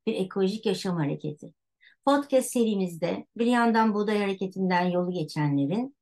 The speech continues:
Buğday Derneği'nin kurduğu modellerde ve yaptığı projelerde yer alarak ekolojik yaşam hareketine nasıl el verdiklerini dinleyeceğiz. Diğer yandan da bu çalışmalar sırasında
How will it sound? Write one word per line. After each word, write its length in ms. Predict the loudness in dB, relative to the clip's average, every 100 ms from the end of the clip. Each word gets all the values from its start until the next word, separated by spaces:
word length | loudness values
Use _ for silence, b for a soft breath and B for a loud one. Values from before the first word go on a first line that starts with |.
| _ _ -4
Buğday 340 | 0 2 2 4
Derneği'nin 420 | 2 2 0 -2
kurduğu 340 | -2 0 0
modellerde 840 | 2 0 0 0 0 -2 -2 -2
ve 220 | -2 -4 -6 _
yaptığı 460 | -4 -4 -2 -4 -4
projelerde 680 | -2 0 0 0 0 0 0
yer 240 | 0 0
alarak 460 | 0 -2 0 -2 -4 _ _ _
ekolojik 520 | -8 -2 2 2 2 0
yaşam 320 | -2 0 0
hareketine 640 | 2 0 -2 -4 -2 0
nasıl 260 | 2 0 -2
el 200 | -2 0
verdiklerini 580 | 0 -2 -6 -6 -4 -4
dinleyeceğiz. 760 | -2 0 -2 0 -2 -2 -12 _ _ 2
Diğer 220 | 4 4
yandan 480 | 2 2 2 2 0
da 220 | 0 -4 _ _ -18
bu 100 | -18 -6
çalışmalar 640 | -2 -2 -4 -6 -2 -2
sırasında 840 | -4 -8 -8 -8 -6 -4 -4 -6